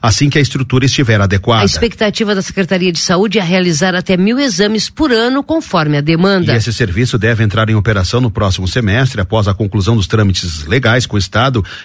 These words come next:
Speaker 1: e a estruturação do centro de diagnóstico do hospital.
Speaker 2: A ampliação também envolve a integração com empresas já credenciadas no município.
Speaker 1: De acordo com o doutor Diego Farias, os exames continuarão sendo pagos com base na tabela do sus,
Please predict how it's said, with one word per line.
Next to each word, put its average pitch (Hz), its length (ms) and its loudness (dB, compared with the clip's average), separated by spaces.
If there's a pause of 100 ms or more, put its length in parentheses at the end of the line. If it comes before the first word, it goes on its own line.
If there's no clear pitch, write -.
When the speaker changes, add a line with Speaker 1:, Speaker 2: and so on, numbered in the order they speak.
Speaker 1:
e 110 80 2
a 113 100 4
estruturação 135 720 2
do 131 100 2
centro 123 380 2
de 113 100 4
diagnóstico 117 760 0
do 110 80 0
hospital. 117 360 0
Speaker 2:
A 208 40 4
ampliação 240 580 0
também 233 380 0
envolve 220 420 0
a 214 40 2
integração 208 640 0
com 214 140 0
empresas 196 720 0
já 220 180 0
credenciadas 190 880 -2
no 170 100 4
município. 170 600 2
Speaker 1:
De 156 80 0
acordo 127 340 0
com 113 240 0
o 107 40 0
doutor 98 380 -2
Diego 87 380 -2
Farias, 117 540 -2
os 101 100 0
exames 110 440 0
continuarão 107 480 0
sendo 107 200 -2
pagos 117 440 -2
com 98 200 -2
base 107 300 0
na 101 120 2
tabela 98 360 0
do 127 120 0
sus, 139 380 0